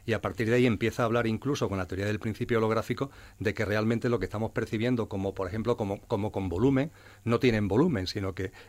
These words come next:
eh, es una cosa totalmente distinta. Entonces nos empieza a,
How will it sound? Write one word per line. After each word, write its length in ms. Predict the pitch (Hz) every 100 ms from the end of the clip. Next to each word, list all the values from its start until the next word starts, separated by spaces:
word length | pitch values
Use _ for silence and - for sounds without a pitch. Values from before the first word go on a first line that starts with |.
| -
eh, 220 | 104 107
es 160 | 117 -
una 160 | 117 107
cosa 160 | 107
totalmente 500 | 117 113 104 101 98
distinta. 520 | 90 - 156 147 92 - - - -
Entonces 340 | 98 113 123
nos 80 | 117
empieza 800 | 98 120 117 139 135 123 113
a, 80 | 110